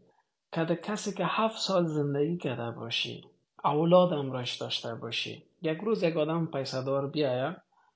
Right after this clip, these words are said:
الهیت می‌ته میره. دخترای نسل نو متاسفانه همه گینه، اکثریتشان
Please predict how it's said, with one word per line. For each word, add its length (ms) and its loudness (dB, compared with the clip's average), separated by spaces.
الهیت 380 0
می‌ته 260 -6
میره. 340 -8
دخترای 540 2
نسل 360 -2
نو 180 0
متاسفانه 880 -6
همه 360 -2
گینه، 360 -6
اکثریتشان 680 -6